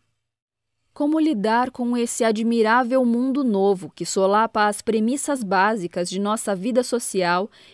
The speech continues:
e de nosso autoentendimento íntimo? A solução final seria, evidentemente,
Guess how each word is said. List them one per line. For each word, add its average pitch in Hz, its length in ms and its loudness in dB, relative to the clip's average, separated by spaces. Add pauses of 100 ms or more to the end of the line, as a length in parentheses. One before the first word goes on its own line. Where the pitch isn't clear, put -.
e 190 120 -6
de 208 160 -6
nosso 220 480 -2
autoentendimento 196 1200 -2
íntimo? 180 540 -8 (480)
A 196 100 -2
solução 202 640 2
final 233 480 0
seria, 269 560 2
evidentemente, 311 1000 -2